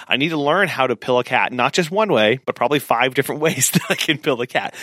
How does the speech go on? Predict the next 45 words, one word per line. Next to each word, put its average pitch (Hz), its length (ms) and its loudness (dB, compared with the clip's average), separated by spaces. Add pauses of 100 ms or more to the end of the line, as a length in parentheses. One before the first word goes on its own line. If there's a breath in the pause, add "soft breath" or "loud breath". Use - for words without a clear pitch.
(160 loud breath)
What 175 120 2
does 190 160 0
walking 147 420 0
a 151 60 -4
dog 127 320 2
safely 131 520 2
mean?" 135 240 2
I 92 80 -4
tried 143 220 -4
to 123 80 -8
describe 139 360 0
that 123 140 0
to 127 120 0
a 113 40 2
barista, 120 540 2
barista 120 380 0
the 110 120 2
other 104 140 0
day, 104 220 0 (320 loud breath)
and 180 100 0
they 214 80 4
were 202 80 2
blown 190 400 0
away 160 320 2
by 107 140 2
all 110 160 2
the 110 120 -2
aspects 113 540 -2
that 110 80 0
we 113 140 0
think 123 240 -4
about 104 260 0
and 113 80 -12
how 117 180 2
we 110 120 4
approach 104 400 0
those. - 260 -2 (880 loud breath)
Another 160 320 2
aspect 123 400 0
of 110 80 -2
this 127 160 2
is 151 220 2
learning 143 640 0
to - 140 -6
ask 127 340 -2